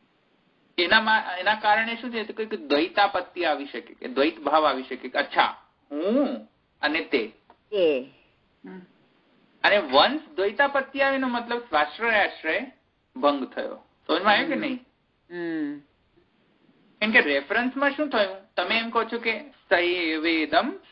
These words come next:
Speaker 1: સર્વમ, એ જ બધું થયેલો છે.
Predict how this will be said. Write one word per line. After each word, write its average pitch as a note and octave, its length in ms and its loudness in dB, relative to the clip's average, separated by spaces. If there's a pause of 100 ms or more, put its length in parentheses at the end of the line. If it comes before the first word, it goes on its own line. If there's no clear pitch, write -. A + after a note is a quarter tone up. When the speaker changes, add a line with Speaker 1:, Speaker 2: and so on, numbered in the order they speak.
Speaker 1:
સર્વમ, A#2 480 -2 (580)
એ G3 180 4
જ G#3 120 -10
બધું D3+ 280 -4
થયેલો A#2+ 360 -4
છે. - 180 -20